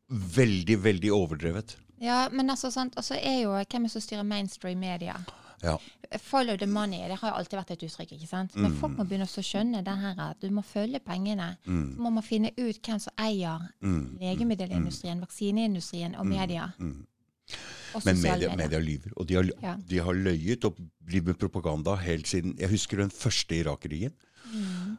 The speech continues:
Speaker 1: hvor de plutselig slang opp Saddam Hussein som en av verdenshistoriens fem ondeste menn.
Speaker 2: Mm.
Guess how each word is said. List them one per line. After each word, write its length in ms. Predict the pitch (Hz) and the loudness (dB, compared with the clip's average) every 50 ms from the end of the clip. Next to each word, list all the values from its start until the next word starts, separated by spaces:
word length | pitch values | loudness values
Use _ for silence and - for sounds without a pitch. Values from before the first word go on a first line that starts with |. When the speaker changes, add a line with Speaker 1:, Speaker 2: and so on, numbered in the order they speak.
| - _ - | -10 _ -8
Speaker 1:
hvor 100 | - - | -4 -2
de 60 | - | -2
plutselig 440 | 107 - - 104 - - - 101 98 - | -2 -2 -2 -2 -2 0 0 0 4 4
slang 640 | - - - - 95 87 87 78 90 101 110 95 | 6 4 4 4 2 2 2 4 2 2 2 2
opp 140 | 87 95 - | 0 0 0
Saddam 360 | - - 87 78 80 82 85 | 2 2 4 4 4 4 4
Hussein 340 | 90 87 - - 85 85 85 | 4 2 2 2 0 0 0
som 140 | - 104 98 | 0 0 0
en 140 | 85 85 90 | 0 2 2
av 140 | 95 87 76 | 0 0 0
verdenshistoriens 880 | 82 76 76 - 73 87 - - 107 - - 95 87 87 98 101 - - | 0 -2 -2 -4 -6 -6 -4 -2 -4 -2 0 0 0 2 0 -2 -2 -6
fem 420 | - - - - - 90 95 104 | -10 -10 -4 0 2 2 2 2
ondeste 400 | 104 101 85 76 76 73 - 95 | 0 0 -2 -2 -4 -4 -4 -2
menn. 240 | 92 90 98 - - | -2 -2 -2 -4 -6
Speaker 2:
Mm. 320 | - - - - - - | -12 -18 -18 -18 -18 -18